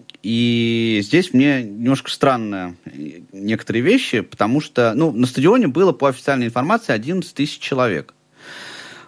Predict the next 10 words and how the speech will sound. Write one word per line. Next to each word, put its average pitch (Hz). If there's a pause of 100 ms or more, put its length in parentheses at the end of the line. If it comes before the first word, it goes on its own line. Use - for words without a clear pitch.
(100)
А, 107 (120)
и 127
я 110
могу 160
себе 139
представить, 120
что -
есть 120
люди, 110
которые, 98